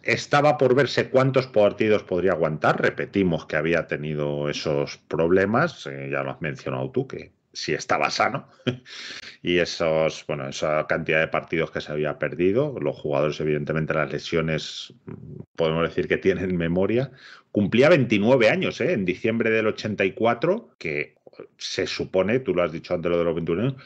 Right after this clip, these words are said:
que, hombre, estaba, no voy a decir en la flor, porque ahí en esa época se veían más los veintisiete, veintiocho,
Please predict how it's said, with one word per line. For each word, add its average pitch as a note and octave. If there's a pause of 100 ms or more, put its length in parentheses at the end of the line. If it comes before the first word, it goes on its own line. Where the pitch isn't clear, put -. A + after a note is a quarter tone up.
(260)
que, C#2+
hombre, G2+
estaba, G2+ (200)
no A#2+
voy C#3
a C3
decir A2+
en G2
la D#2+
flor, B2
porque E2+
ahí F2
en G#2
esa G#2
época G#2
se -
veían G2+
más G#2
los G2+
veintisiete, F#2+
veintiocho, E2